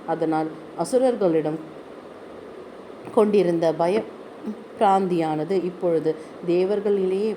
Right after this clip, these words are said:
பன்மடங்காக பெருகிவிட்டது. தேவாதி தேவனே, இந்த மாபெரும் பயத்திலிருந்து தாங்கள்தான் எங்களை எல்லாம் காத்தருள வேண்டும்" என்று முறையிட்டார். குமாரனான முருகப்பெருமான் விழிகள் சிவக்க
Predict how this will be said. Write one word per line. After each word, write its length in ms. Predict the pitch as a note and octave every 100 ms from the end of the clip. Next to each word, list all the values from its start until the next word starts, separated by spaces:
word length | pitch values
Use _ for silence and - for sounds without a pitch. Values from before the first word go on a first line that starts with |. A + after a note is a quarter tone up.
| -
பன்மடங்காக 800 | G3+ C4 C4 F3+ F#3 E3 E3+ D#3
பெருகிவிட்டது. 720 | D#3+ D3+ D#3 C3 - C3+ C3 - - - -
தேவாதி 500 | D3+ D3+ D#3 D#3 D#3+
தேவனே, 500 | E3 E3 D#3+ E3+ F#3 - - -
இந்த 280 | C4 B3 G3
மாபெரும் 580 | F#3+ F3+ A3 A#3 B3 C4+
பயத்திலிருந்து 800 | G3 F3 F3+ F#3+ F3 E3 D#3+ D#3+ E3+
தாங்கள்தான் 600 | E3+ E3 F3+ F3 G#3+ C#4
எங்களை 400 | G#3+ E3 D#3+ D#3
எல்லாம் 360 | D#3 D#3+ E3+ G3
காத்தருள 440 | E3+ D#3+ - E3+ E3+
வேண்டும்" 460 | E3 D3 C#3+ C3 - - E3
என்று 240 | D#3 D3
முறையிட்டார். 600 | C#3 C3+ C3 C3 C3+ - - - - - -
குமாரனான 840 | A3 G#3+ A#3+ B3 A#3+ F#3+ E3 F3 E3 F3
முருகப்பெருமான் 800 | F3+ A#3+ A#3+ D#3+ D3+ D#3+ E3 D#3 - -
விழிகள் 400 | F#3 F#3+ G3+ F#3
சிவக்க 480 | F3+ G#3 A3+ C4 G#3+